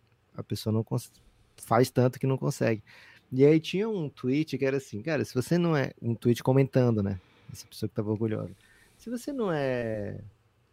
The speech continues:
um atleta de alto nível, pra que se submeter a isso? Você é auxiliar administrativo, velho. Fica de boa, <laughs> faz seu treininho aí." <laughs> É, me pegou um pouco esse, essa reflexão.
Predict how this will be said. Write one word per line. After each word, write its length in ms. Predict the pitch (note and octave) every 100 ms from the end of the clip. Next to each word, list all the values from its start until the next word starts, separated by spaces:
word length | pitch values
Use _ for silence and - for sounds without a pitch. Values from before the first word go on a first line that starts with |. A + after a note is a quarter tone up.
| _ _ _ _ _ _ _ _ _ _ _
um 80 | B2+
atleta 400 | B2 A#2 A2+ A2+
de 80 | A2
alto 220 | G#2+ A2+
nível, 360 | A2+ C#3 B2 G#2+
pra 160 | -
que 120 | - A#3
se 140 | -
submeter 500 | - A#2 A2 G#2+ A2+
a 60 | G#2
isso? 240 | G2 -
Você 180 | - G3
é 40 |
auxiliar 480 | G3+ G#3 G3+ F#3+ F#3+
administrativo, 1040 | G3 F3+ F3+ F3 - E3 - - D#3+ D3 G2
velho. 280 | F#2+ F2+ F2
Fica 200 | - -
de 100 | E3
boa, 220 | G3 D3+ D3+
<laughs> 0 |
faz 240 | C3 B2+
seu 160 | - D#3
treininho 440 | E3 D#3 D3 D3+
aí." 200 | C#3+ B2+ - - - - - -
<laughs> 120 | B2+ - - - - - -
É, 340 | A2 G#2+ A2
me 120 | A2+
pegou 260 | A#2+ B2+ C#3
um 60 |
pouco 400 | D3+ D#3 D#3 D3+
esse, 500 | B2 A2+ A2 G#2 G2 G#2
essa 200 | G#2 A#2
reflexão. 840 | A#2 A2+ A#2 A2 - C3 D#3+ C#3